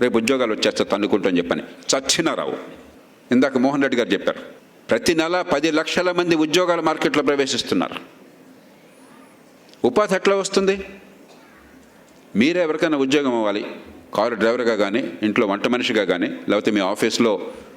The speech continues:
పనిచేసే కార్మికుడిగా కానీ, ఫ్యాక్టరీలో, ఆఫీస్లో ఉద్యోగంగా ఇవ్వాలి. ఎప్పుడు ఇస్తారు? ఆ ఉద్యోగం వల్ల మనకి ప్రయోజనం ఏమొస్తుందని ఆలోచిస్తారు. ఉపాధి అనేది సమాజంలో పది మందికి కావాల్సిన అవసరాలని తీర్చేటువంటి వస్తువుల్ని, సేవల్ని ఉత్పత్తి చేయడంలో ఉంది,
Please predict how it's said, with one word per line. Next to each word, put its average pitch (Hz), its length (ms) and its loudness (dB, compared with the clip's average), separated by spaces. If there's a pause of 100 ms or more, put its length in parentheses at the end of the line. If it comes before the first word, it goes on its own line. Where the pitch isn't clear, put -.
(280)
పనిచేసే 110 360 0
కార్మికుడిగా 107 480 0
కానీ, 95 240 -2 (360)
ఫ్యాక్టరీలో, 101 480 0 (240)
ఆఫీస్లో 110 540 0 (200)
ఉద్యోగంగా 113 520 2
ఇవ్వాలి. 87 360 0
ఎప్పుడు 170 200 -2
ఇస్తారు? 170 400 0 (540)
ఆ 104 100 0
ఉద్యోగం 135 560 2
వల్ల 190 220 0
మనకి 165 360 0
ప్రయోజనం 165 480 0
ఏమొస్తుందని 147 420 0
ఆలోచిస్తారు. - 520 -4 (1700)
ఉపాధి 185 460 0
అనేది 151 640 -2 (480)
సమాజంలో 190 720 0
పది 165 260 0
మందికి 175 360 2
కావాల్సిన 160 380 0
అవసరాలని 156 580 0
తీర్చేటువంటి 139 680 0
వస్తువుల్ని, 165 800 2
సేవల్ని 147 600 0
ఉత్పత్తి 123 520 0
చేయడంలో 127 440 0
ఉంది, 80 220 -4